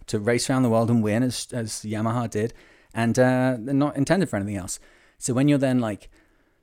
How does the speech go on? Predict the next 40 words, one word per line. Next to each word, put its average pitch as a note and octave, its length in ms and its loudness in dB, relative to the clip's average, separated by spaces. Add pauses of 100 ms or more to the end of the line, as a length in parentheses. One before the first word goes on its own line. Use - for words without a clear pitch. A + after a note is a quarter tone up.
you G#2+ 120 -4
know, G#2+ 60 -2
twenty-five A#2+ 760 -4
years A#2 300 -2
on, A#2 260 -2 (800)
<laughs> - 680 -8
it's, B2+ 220 -4
it's C#3+ 240 0
outside C3+ 520 2
the B2 80 2
window A#2 360 4
that G#2 140 -2
it A2 80 -2
was A2 100 -8
built A2 240 -2
for, G2+ 220 -12
so - 100 -4
you G#2 60 -2
have G#2+ 100 -4
to A#2+ 60 -6
be A2 40 -8
very G2 160 -8
cautious G2+ 440 -6
with G2 80 -8
it. - 140 -12
So, A2+ 220 0 (800)
not - 140 -2
doing B2 140 2
very G#2+ 140 2
well C#3+ 200 4
here, A2 160 -2
am B2+ 160 2
I? G2 120 -4 (200)
Um, C#3+ 320 2 (220)
well, D3 160 4
it D3 100 -4
leaves D#3 320 4
one, C3+ 320 2
doesn't B2 220 0
it? F#2+ 120 -6